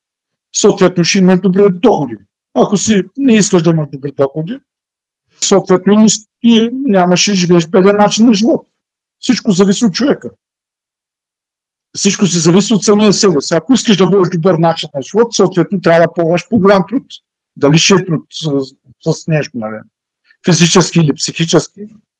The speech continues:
си е, си е труд, нали? Ако искаш да живееш на село, ще, естествено ще живееш по-нормален. Аз с много кон-, контакти имам с най-различни хора. Нали, казвате, че има много просяци в Камбоджа. Да, спор няма. Но това е един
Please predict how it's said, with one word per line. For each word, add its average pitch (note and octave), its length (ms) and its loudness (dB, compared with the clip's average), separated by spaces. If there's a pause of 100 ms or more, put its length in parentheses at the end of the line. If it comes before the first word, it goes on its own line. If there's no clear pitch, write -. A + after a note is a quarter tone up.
(140)
си - 180 -4
е, G3+ 40 6
си G3+ 140 0
е G3 100 2
труд, G3 220 -4
нали? A#2 200 -2 (1080)
Ако G#3 260 4
искаш F3+ 260 0
да D#3 140 2
живееш D#3 400 0
на C#3+ 100 -2
село, F3+ 380 2
ще, - 180 -2
естествено F3+ 460 -2
ще F3+ 140 -6
живееш D3 360 -4
по-нормален. E3+ 680 0 (460)
Аз E3+ 180 0
с F3 160 -2
много G3 440 2
кон-, G3 240 0 (100)
контакти F#3 460 0
имам F#3+ 120 0
с F3 200 -6
най-различни F#3 500 0
хора. D#3+ 200 -2 (340)
Нали, F#3+ 200 0
казвате, G3+ 440 4
че G#3+ 140 -2
има G3 160 4
много G3 400 0
просяци G3 480 -2
в D3 200 -6
Камбоджа. C#3 520 -6
Да, G#3 340 0 (300)
спор G#3 200 2
няма. E3 300 0 (400)
Но E3+ 160 0
това F3+ 220 4
е F#3 60 4
един F#3 460 2